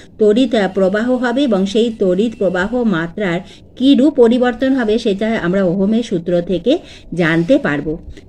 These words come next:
জার্মান, আহ, বিজ্ঞানী জর্জ সাইমন ওহম,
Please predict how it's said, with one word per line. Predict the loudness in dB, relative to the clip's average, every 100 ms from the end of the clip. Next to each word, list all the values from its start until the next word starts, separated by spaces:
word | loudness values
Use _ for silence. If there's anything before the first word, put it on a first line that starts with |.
| -6
জার্মান, | 0 2 4 6 6
আহ, | 6 4
বিজ্ঞানী | 2 0 0 2 4 4 2 2
জর্জ | 2 2 2 0 2 0 0
সাইমন | -4 0 4 4 4 4 4
ওহম, | 2 0 -2 -8